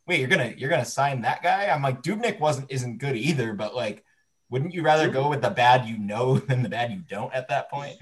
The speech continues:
Speaker 2: Z-, Zuccarello's missing time. Uh, they
Speaker 1: Yep.
Speaker 2: traded Stahl. I mean, they're just not.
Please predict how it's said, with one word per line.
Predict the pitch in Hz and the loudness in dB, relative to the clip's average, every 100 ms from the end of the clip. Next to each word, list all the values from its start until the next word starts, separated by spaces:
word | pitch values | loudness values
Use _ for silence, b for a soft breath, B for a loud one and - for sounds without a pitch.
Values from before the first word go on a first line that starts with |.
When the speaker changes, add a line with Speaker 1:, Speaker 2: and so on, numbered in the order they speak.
| 135 | -10
Speaker 2:
Z-, | 151 170 - | -12 -20 -14
Zuccarello's | 135 165 156 139 151 156 | -8 0 4 6 6 4
missing | 156 151 156 | 0 -4 -4
time. | - 151 160 170 - | -4 -4 -4 -10 -4
Uh, | 120 123 | 0 2
they | 120 | 2
Speaker 1:
Yep. | 120 | -2
Speaker 2:
traded | 135 131 135 | 0 0 0
Stahl. | - - 131 135 147 156 139 | -2 2 6 6 4 2 -2
I | |
mean, | 135 127 | -4 4
they're | 143 | 4
just | 151 151 | 6 2
not. | 139 120 | 0 -2